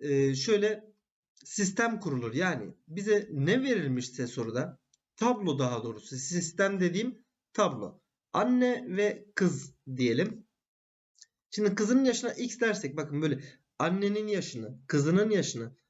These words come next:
böyle anne deyip altını çiz, kız deyip altını çiz, sonra yaşlarını alt tarafına yaz. Kızın yaşına x dedik. Annenin yaşı üç katından bir fazla. Yani üç x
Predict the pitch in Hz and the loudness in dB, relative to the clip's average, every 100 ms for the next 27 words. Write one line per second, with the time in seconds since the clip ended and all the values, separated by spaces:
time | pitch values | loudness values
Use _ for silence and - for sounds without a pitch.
0 | _ 147 175 185 180 180 165 180 196 175 | _ 0 2 2 -2 -6 -2 0 0 0
1 | 185 185 160 156 165 160 127 - - 185 | -2 0 0 0 -2 -4 -6 -4 0 0
2 | 170 175 - 156 160 185 180 - 196 190 | 2 0 2 0 2 -2 -2 -2 -2 -4
3 | - _ - 151 170 175 202 233 269 240 | -12 _ 0 2 2 -2 -6 -6 -6 -6
4 | - 185 135 131 104 - - - _ _ | -4 -4 -4 -6 -10 -12 -16 -20 _ _
5 | _ _ _ - 190 285 254 240 214 - | _ _ _ 0 2 2 0 0 -2 0
6 | 185 185 - - 151 202 269 254 - 262 | 0 0 -6 -4 0 2 2 0 0 0
7 | 247 - 226 233 269 262 240 - 139 120 | 0 0 -2 0 0 2 0 0 -2 0
8 | 120 190 156 113 - 226 - - 131 127 | 0 0 0 -2 -4 -4 -4 -2 -4 -4
9 | - | -8